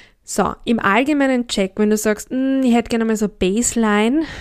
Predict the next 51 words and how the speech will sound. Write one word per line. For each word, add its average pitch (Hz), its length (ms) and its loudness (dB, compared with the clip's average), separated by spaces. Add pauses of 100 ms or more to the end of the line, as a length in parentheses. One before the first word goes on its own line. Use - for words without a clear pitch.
(220)
da 214 140 -12
kann 190 220 -2
das 208 100 -2
Progesteron 190 600 -2
dann 185 160 -2
nicht 180 180 -6
dabei - 320 -4
sein, 240 260 -2
ja, 208 200 0
weil 190 100 0
das 190 160 -6
musst 196 300 -2
du 190 40 -2
dann 185 220 -2
am 180 140 -4
Anfang 214 400 -4
des 208 160 -4
Zyklus 208 340 -4
machen, 196 340 -4
meistens 190 440 -4
zwischen 190 340 -8
zwei, - 260 -8
Tag - 320 -8
zwei 170 300 -2
und 175 180 -8
fünf, 311 380 2
also 160 340 -12
während 185 380 0
der 185 60 -6
Blutung. 240 520 0 (540)
Und 202 140 -2
da - 20 2
lässt 185 280 0
du 185 40 -2
dann 180 300 -2
Östradiol, 214 680 0
F 202 220 -4
S 202 160 -10
H 175 160 -4
und 175 220 -8
L 247 340 -4
H 233 200 2
checken, 240 520 -6
also 170 220 -8
das - 160 -10
follikelstimulierende 190 1120 -8
Hormon 175 300 -6
und 180 180 -10
das - 180 -10
luteinisierende 226 880 -2
Hormon, 190 380 -2